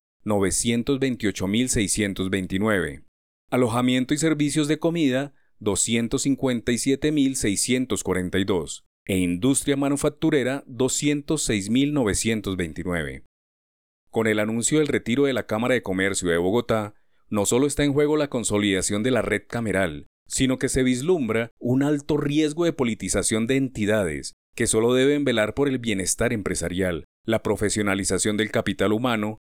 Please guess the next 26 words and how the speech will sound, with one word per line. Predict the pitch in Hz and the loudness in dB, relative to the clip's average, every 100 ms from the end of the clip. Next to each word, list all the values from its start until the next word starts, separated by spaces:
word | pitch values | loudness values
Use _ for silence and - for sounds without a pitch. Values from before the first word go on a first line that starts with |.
| _ | _
la | 101 101 | 0 0
eficiencia | 98 95 - 110 107 131 127 | 2 0 2 0 0 0 2
productiva | 143 139 - 131 127 147 - | 2 2 0 2 2 0 0
y | 139 | 0
la | 127 | 2
maximización | 120 113 - 127 120 110 107 131 135 | 2 0 0 2 2 2 0 2 2
de | 147 | 0
oportunidades | 156 151 123 110 107 110 - | 0 -2 0 0 0 0 0
comerciales | 143 143 139 139 143 127 120 | 0 0 0 0 0 -2 -2
dentro | 120 147 147 - - | 0 0 -2 -6 -4
y | - 95 | -6 -4
fuera | - 123 123 | 0 2 4
del | 98 85 | 2 -2
país, | - 98 92 78 - - _ _ | -2 0 -2 -4 -10 -14 _ _
sin | - 123 | -2 2
importar | 143 143 156 151 147 139 - | 2 2 0 2 0 0 -2
a | 104 | -8
qué | - 107 | -6 0
tolda | 113 120 127 | 0 0 -2
política | - 107 107 120 139 | 0 0 0 -2 -2
pertenecen | - 101 98 92 92 127 | 0 -2 -2 -2 0 2
los | 123 90 | 2 0
dueños | 90 110 120 98 | 0 2 2 0
de | 87 | -2
las | - | -2
empresas. | 82 78 80 73 73 - | -4 -2 -4 -4 -6 -8